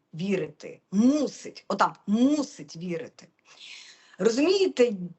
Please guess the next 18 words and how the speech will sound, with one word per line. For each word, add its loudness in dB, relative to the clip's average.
е, 2
ми 2
ж, -12
ну, -2
давайте 0
чесно, -8
для -2
всіх -8
українців -4
це 0
буде 0
якась -2
така -10
внутрішня -4
трагедія, -12
особливо -2
для -6
полеглих. -10